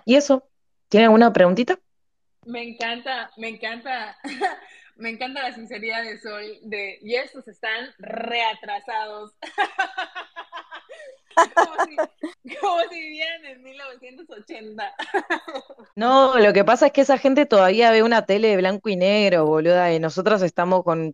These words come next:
Speaker 1: con Oculus viajando por otros universos, ¿me entendés? O sea, que está todo bien, la gente elige.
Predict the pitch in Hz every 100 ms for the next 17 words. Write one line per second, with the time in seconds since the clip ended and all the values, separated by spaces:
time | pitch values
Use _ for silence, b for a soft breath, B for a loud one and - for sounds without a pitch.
0 | - 165 165 170 170 196 185 160 160 156
1 | 165 180 185 - 160 165 190 185 160 156
2 | 165 175 170 156 151 147 151 151 160 160
3 | 147 156 143 b b b - 180 - 254
4 | 262 226 190 233 170 - 226 269 196 180
5 | 202 - 156 147